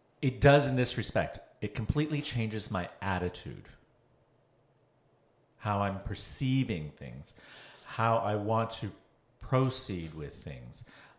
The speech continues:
Um, because I'm, I'm suddenly, um,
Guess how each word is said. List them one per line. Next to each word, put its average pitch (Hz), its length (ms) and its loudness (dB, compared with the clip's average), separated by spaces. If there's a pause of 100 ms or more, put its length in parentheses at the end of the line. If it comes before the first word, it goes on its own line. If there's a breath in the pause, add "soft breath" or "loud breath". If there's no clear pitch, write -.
(100)
Um, 92 540 0 (1800)
because 131 400 4
I'm, 117 180 2
I'm 117 120 0
suddenly, 127 640 2 (300)
um, 98 640 0